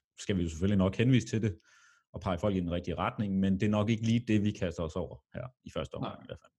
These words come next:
Speaker 2: Så vi snakker ud fra det agile, som vi plejer. Det hedder jo også, øh, Den Agile Podcast, så,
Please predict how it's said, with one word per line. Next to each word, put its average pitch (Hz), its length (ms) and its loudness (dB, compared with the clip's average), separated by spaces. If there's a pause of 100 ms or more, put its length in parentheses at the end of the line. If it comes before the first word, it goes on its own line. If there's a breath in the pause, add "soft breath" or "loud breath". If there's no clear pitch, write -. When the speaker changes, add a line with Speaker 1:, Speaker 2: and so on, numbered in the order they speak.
(400)
Speaker 2:
Så - 160 -8 (260)
vi 160 80 4
snakker 156 360 4
ud 151 140 4
fra 135 120 0
det 123 140 2
agile, 147 320 0
som 117 200 -10
vi 127 100 -10
plejer. 165 320 -2
Det 127 140 -2
hedder 147 140 6
jo 123 120 -6
også, 127 340 -8
øh, 120 240 -12 (320)
Den 135 180 -4
Agile 139 300 0
Podcast, 147 460 -4 (220)
så, 123 260 -6